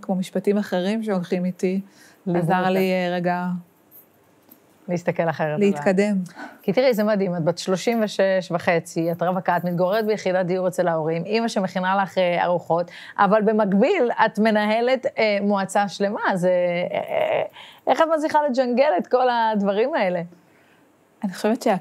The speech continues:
Speaker 1: שהקרבה
Speaker 2: כך שונה.
Speaker 1: להורים, נכון.
Speaker 2: הרי, הרי ש-, בשביל שאמא תבוא ותכין צלחת, זה דורש ממך איזשהו, אה, להתיילד רגע, איזה כיף, אמא, תודה. ועכשיו שאת יוצאת החוצה, את כאילו, "אהלן, אהלן, מה קורה? אני עכשיו פה
Speaker 1: <laughs>
Speaker 2: מנהלת, אה, זה." זה,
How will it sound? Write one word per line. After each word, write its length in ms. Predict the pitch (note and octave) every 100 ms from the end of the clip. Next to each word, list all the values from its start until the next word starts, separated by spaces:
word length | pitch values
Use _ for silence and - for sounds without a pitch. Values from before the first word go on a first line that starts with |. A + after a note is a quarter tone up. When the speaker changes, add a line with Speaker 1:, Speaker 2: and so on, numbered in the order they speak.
| -
Speaker 1:
שהקרבה 140 | F#3 F#3+ G3+
Speaker 2:
כך 60 | G#3
שונה. 380 | A#3 G#3+ F#3+ G#3+
Speaker 1:
להורים, 440 | - B3 A#3 A3+ - -
נכון. 260 | G#3 - G3+
Speaker 2:
הרי, 180 | G3 G#3 G#3 -
הרי 220 | G3+ G#3
ש-, 80 | G#3
בשביל 260 | G#3 G#3
שאמא 280 | G#3 A#3 B3+
תבוא 300 | B3+ A3 A3+
ותכין 280 | A3 F#3 G#3
צלחת, 440 | G3 G3 G3+ A3+ G3+
זה 260 | F#3+ F#3+ F#3
דורש 340 | F3+ F#3+ G#3
ממך 240 | G#3+ G#3+ -
איזשהו, 680 | G3+ G3+ - G3+ G3 G3 F3 - - _
אה, 80 | G3+
להתיילד 580 | G#3+ A3 A3+ A#3+ E4+ C#4+
רגע, 280 | A3 F#3+ G3+
איזה 200 | A3+ A#3
כיף, 240 | A#3 G#3
אמא, 200 | G#3 G3+
תודה. 400 | F#3 F#3+ F3 E3+ F3 - - _
ועכשיו 260 | F#3+ F#3 B3
שאת 160 | B3+ A#3
יוצאת 260 | A3 A3+
החוצה, 360 | G#3+ B3 G#3+ G#3+
את 80 | G3+
כאילו, 220 | A3 G#3+
"אהלן, 280 | G3+ G#3+ G#3
אהלן, 260 | G3 G3
מה 140 | F3+ F3+
קורה? 320 | G3+ F3 F3
אני 100 | F3+
עכשיו 260 | D4+ - -
פה 60 | - C4
Speaker 1:
<laughs> 60 | A3+
Speaker 2:
מנהלת, 580 | G#3+ G#3+ A3+ A#3+ A#3+ A#3
אה, 160 | A3+ G3
זה." 80 | F#3+ F#4+ - - -
זה, 200 | F3 G3+